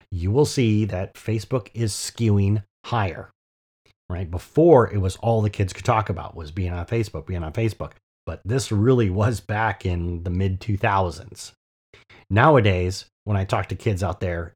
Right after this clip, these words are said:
every one of them is on TikTok. Nobody's on Facebook. So if you don't have the younger generation coming up onto the Facebook platform, how long do you think it's going to last? Plat-, uh, Facebook as an actual platform. And even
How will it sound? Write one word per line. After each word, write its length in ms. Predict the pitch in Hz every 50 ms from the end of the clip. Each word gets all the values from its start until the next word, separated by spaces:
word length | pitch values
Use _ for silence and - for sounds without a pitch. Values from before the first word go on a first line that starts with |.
| _
every 240 | - 107 113 127 131
one 160 | 113 123 127
of 80 | 120 104
them 160 | 107 104 101
is 120 | 95 85 107
on 140 | 95 90
TikTok. 500 | 90 - - 101 - - 92 85 82 - - _ _ _
Nobody's 440 | - 98 98 98 95 90 98 85 -
on 140 | 87 80 80
Facebook. 480 | - - 95 82 - - - - - - - - - - - -
So 180 | - 113 110
if 160 | 98 110 104
you 100 | - 107
don't 300 | 95 - 131 143 156 113
have 240 | 104 107 139 131 107
the 80 | 101 95
younger 320 | 87 98 123 127 113 104
generation 720 | 92 - 113 101 95 85 92 110 113 98 - - 90 82 85
coming 300 | - - 104 92 90 101
up 260 | 101 - - - -
onto 220 | 92 87 - -
the 80 | 90 78
Facebook 440 | - - 101 92 - - 95 85 - _ -
platform, 680 | - - - 98 - - - 156 165 180 220 214 - _ _ - - - _ _ _ _ _ -
how 80 | - 139
long 220 | 147 151 156 151
do 60 | 139
you 80 | 131 110
think 200 | - 131 110 -
it's 120 | 110 -
going 180 | - 113 107 98
to 100 | - 95
last? 680 | 90 85 104 101 87 76 - - - - - - - _ _ _ _ _ _ _ _ _ _ _
Plat-, 260 | - 104 107 - -
uh, 140 | 107 98 90
Facebook 400 | - 131 117 101 - 98 92 -
as 180 | 101 98 92 90
an 180 | 98 90 87
actual 540 | - 101 92 - - - 92 85 82 80 78 -
platform. 560 | - 104 90 101 - - - 90 - 101 98 - _ _ _ _ _ _ _ _ _ _ _ - -
And 220 | 135 131 123 - -
even 380 | 170 165 175 143 127 98 87